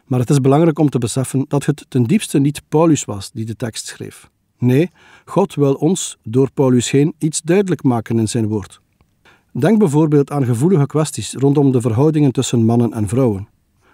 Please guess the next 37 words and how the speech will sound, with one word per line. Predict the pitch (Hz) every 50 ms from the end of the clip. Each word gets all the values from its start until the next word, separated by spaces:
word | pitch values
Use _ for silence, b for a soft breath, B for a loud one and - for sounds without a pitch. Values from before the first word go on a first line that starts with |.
| _
God | - - - 180 185
wilde | - 165 139 123 120 107
duidelijk | 104 127 135 170 180 226 226 202
maken | 160 131 131 131 - 135
dat | 135 131 -
er | -
een | 120 107
verschil | 92 104 101 - - - 175 180
is | 175 156
tussen | - 170 - - 160 143
mannen | 123 117 113 120 120
en | - 127 120
vrouwen. | 104 120 117 104 98 98 107 - _ _ _ _ _
Dat | _ - 107 -
verschil | - - - - - 156 175 202 - _ _ _ -
geldt | - 139 135 151 151 -
vandaag | - 165 143 117 123 117 117 - - -
nog | - 131 131 123
steeds. | - - - 131 104 - - - _ _ _ _ b b b b b b
Paulus | _ 135 131 147 160 156 - -
heeft | 143 151 147
het | - 151 147
in | 151
zijn | 135 139 143
argumentatie | 139 123 120 127 123 120 113 - 131 143 139 - 151
namelijk | 135 135 127 127 123 110 -
vaak | - - - 143 147 -
over | 123 123 104 107 110
de | 117
scheppingsorde, | 110 - - 165 170 - 139 113 - - 117 101 98 95 98 101 _ _ _ _ _ _ _ _
oftewel | - 127 - - 131 117 110 113 147 175 - -
hoe | - 123 135 147 131
het | 147 147 - -
is | 120 117 -
bedoeld | 139 131 135 120 104 95 107 - - 156
door | 127 120
God. | 110 - 127 110 - -